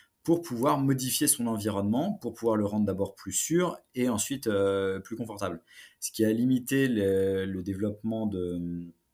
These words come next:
euh, de l'humanité pendant l'essentiel de notre histoire, c'était l'accès à l'énergie mécanique, c'était d'ailleurs l'énergie sous forme de mouvement.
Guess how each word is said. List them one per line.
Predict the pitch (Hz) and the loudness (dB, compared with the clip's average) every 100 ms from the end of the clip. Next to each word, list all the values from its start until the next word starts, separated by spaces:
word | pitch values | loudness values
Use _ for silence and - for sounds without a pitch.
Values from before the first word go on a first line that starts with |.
| _ - - | _ -4 -4
euh, | 98 87 85 85 85 62 50 - - | -4 -4 -4 -4 -4 -8 -8 -8 -6
de | 104 | -4
l'humanité | 98 98 95 101 | -4 -2 -4 -4
pendant | 143 98 | -4 -4
l'essentiel | 92 95 104 - 104 | -4 -4 -4 -4 -4
de | 92 | -6
notre | 90 - | -8 -8
histoire, | - - 147 | -8 -4 -2
c'était | - 95 | -4 -4
l'accès | 101 101 - 117 | -2 0 0 0
à | |
l'énergie | 104 98 92 98 | -2 -2 -4 -2
mécanique, | 101 92 101 143 | -4 -2 -2 -2
c'était | - 104 | -4 -4
d'ailleurs | 101 113 123 - | -4 -4 -6 -4
l'énergie | 110 - 117 | -2 0 0
sous | 131 | -2
forme | - 101 | -4 -4
de | 98 | -2
mouvement. | 110 113 110 87 | -2 -2 -4 -4